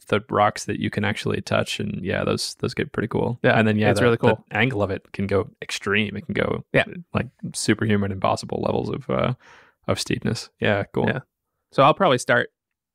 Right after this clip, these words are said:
Speaker 2: not superhuman, <laughs> but
Speaker 1: Okay.
Speaker 2: you, you, you want it, you don't want it just vertical because, uh, one, like, my ceilings are nine feet tall in my basement, so you,
Speaker 1: Yeah.
Speaker 2: like, run out of room real fast.
Speaker 1: Yeah,
Speaker 2: If
Speaker 1: yeah.
Speaker 2: you slant it, you get more room.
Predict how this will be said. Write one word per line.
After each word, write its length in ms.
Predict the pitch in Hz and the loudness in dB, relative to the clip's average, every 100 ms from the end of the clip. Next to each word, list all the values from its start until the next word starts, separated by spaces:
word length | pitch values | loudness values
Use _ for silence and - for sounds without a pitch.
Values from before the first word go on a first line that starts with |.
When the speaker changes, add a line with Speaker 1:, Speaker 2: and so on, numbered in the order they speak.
| _ - | _ -2
Speaker 2:
not 320 | 127 123 120 _ - | 2 2 2 _ -6
superhuman, 580 | - 117 110 113 107 117 - | -2 -2 -2 -2 -2 -4 -6
<laughs> 120 | - | 4
but 180 | 175 - | 6 6
Speaker 1:
Okay. 120 | 92 - | 2 2
Speaker 2:
you, 320 | 160 165 156 | 2 2 2
you, 80 | 170 | 4
you 100 | 160 | 4
want 140 | 190 | 4
it, 60 | 165 | 4
you 60 | 165 | 6
don't 140 | 214 | 6
want 120 | 185 | 6
it 60 | 131 | 2
just 180 | 135 - | 0 4
vertical 380 | 127 127 113 | 4 6 2
because, 560 | 110 117 123 113 107 - - | 2 4 6 6 4 -2 0
uh, 100 | 120 | 0
one, 520 | 113 131 135 120 123 | 4 6 6 4 2
like, 180 | 127 120 | 0 0
my 80 | 113 | -2
ceilings 400 | - 151 127 117 | 4 6 6 4
are 80 | |
nine 160 | 110 123 | 2 2
feet 180 | - 110 | 2 0
tall 160 | 117 | 2
in 60 | 120 | 2
my 80 | 110 | 4
basement, 420 | 131 147 139 120 _ | 4 4 2 0 _
so 160 | - | 0
you, 60 | 117 | 2
Speaker 1:
Yeah. 40 | |
Speaker 2:
like, 120 | 113 | 2
run 160 | 123 127 | 2 2
out 80 | 110 | 2
of 60 | 107 | 0
room 200 | 120 107 | -2 -2
real 120 | 101 | -4
fast. 440 | 110 110 120 - - | -2 0 -2 -6 -2
Speaker 1:
Yeah, 80 | |
Speaker 2:
If 40 | - | 0
Speaker 1:
yeah. 20 | |
Speaker 2:
you 60 | 107 | 0
slant 300 | - 123 117 | 0 0 0
it, 40 | 113 | 0
you 80 | 117 | -2
get 100 | 117 | -2
more 160 | 110 | -2
room. 240 | 117 113 | 0 -2